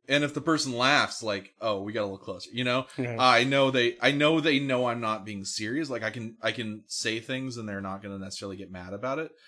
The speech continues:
Speaker 1: you know? But every interaction, like, Ellie and Dina develop a, a deep relationship, and it's still, like, Ellie will have the worst day of her life and come back, and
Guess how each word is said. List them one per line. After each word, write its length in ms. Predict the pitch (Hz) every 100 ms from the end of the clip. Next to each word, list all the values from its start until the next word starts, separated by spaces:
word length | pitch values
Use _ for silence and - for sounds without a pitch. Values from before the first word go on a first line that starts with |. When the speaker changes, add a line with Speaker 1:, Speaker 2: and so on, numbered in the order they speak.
| - _
Speaker 1:
you 140 | 175
know? 180 | 190 185 - _ -
But 140 | - _ -
every 300 | 240 226 196
interaction, 500 | 143 135 170 - 131
like, 260 | 123 117 _ _ _
Ellie 260 | 226 240 180
and 140 | 139
Dina 460 | 143 214 131 107 - _ _
develop 640 | 117 147 135 151 151 - _ _
a, 240 | 127 127 120
a 140 | 127 123
deep 240 | 123 156 147
relationship, 680 | 127 147 165 139 - 101 - -
and 180 | 135 131
it's 160 | -
still, 520 | - - 147 170 131 - _ -
like, 220 | 135 127 _ _ _ -
Ellie 240 | 196 226
will 140 | 196 151
have 200 | 147 123
the 120 | 110 101 -
worst 400 | 123 165 127 113
day 160 | 104 117
of 120 | 117
her 140 | 117
life 540 | 95 98 92 92 - - _
and 180 | 127 123
come 240 | 117 110
back, 360 | 101 101 98 - - -
and 420 | 110 95 92